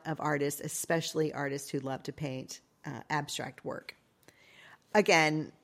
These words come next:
this is a great episode to download for reference if you want to take your art from meh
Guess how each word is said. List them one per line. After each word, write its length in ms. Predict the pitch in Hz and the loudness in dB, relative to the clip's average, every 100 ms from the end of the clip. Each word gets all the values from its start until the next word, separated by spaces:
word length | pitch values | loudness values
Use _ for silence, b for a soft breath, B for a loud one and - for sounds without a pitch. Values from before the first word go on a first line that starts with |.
| _ - 160 _ | _ -12 -12 _
this 320 | - 247 277 - | 8 10 10 6
is 160 | 202 | 2
a 60 | 196 | 4
great 320 | 175 180 185 | 6 6 6
episode 600 | 170 170 180 165 165 170 160 | 2 0 4 6 8 6 2
to 100 | 156 | -2
download 680 | 165 156 165 175 170 170 | 0 2 2 2 4 4
for 140 | 170 156 | 2 2
reference 560 | 151 160 175 165 170 | 2 2 0 0 -2
if 160 | 143 139 | -6 -4
you 100 | 170 | -2
want 220 | 156 156 | -2 -2
to 60 | 160 | -2
take 360 | - 156 151 | 0 -2 0
your 180 | 156 143 - | -2 -2 0
art 580 | 202 190 180 175 170 - B B B | 4 6 8 6 2 -4 B B B
from 640 | - - - 165 147 151 196 | -20 -4 2 4 4 2 4
meh 400 | 226 214 214 | 6 6 4